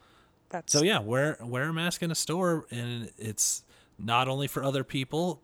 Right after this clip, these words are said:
Speaker 2: but it's also <laughs> for that store to be able to keep open and,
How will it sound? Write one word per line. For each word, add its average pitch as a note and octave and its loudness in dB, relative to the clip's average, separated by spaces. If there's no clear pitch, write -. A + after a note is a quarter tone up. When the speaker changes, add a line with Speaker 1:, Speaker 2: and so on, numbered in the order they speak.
Speaker 2:
but B2+ -2
it's A#2+ -4
also D3 0
<laughs> - -4
for D3+ 6
that C3+ 2
store C#3+ 4
to B2+ 0
be B2 -2
able A#2+ -2
to B2 -6
keep A#2+ -6
open A#2 -4
and, G#2+ -8